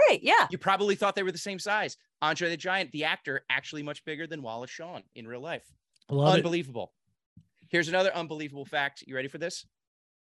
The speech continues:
Speaker 2: I think this is a good one. At the end of the famous sword fight scene, Wesley knocks out Inigo Montoya, knocks him out. But in reality, actor Cary Elwes didn't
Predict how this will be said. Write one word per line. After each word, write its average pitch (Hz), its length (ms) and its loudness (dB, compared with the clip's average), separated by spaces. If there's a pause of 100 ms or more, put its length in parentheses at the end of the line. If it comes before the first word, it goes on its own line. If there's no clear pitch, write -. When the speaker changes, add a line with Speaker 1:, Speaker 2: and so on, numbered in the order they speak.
(160)
Speaker 2:
I 110 100 -2
think 131 160 -8
this 139 120 -6
is 139 60 -10
a 139 40 -10
good 165 160 -4
one. 127 140 -4 (500)
At 156 160 0
the 147 180 -4
end 180 220 0
of 151 120 0
the 139 200 2
famous 156 520 -4
sword 185 360 -4
fight 120 240 -2
scene, 104 340 -10 (500)
Wesley 139 520 0
knocks 120 480 -4
out 131 240 0 (160)
Inigo 131 260 -4
Montoya, 196 520 -4 (580)
knocks 131 260 -4
him 160 80 -4
out. 101 140 -2 (500)
But 156 140 2
in 139 200 0
reality, 143 720 0 (720)
actor 165 380 0
Cary 165 540 0
Elwes 156 560 0 (500)
didn't 285 280 -4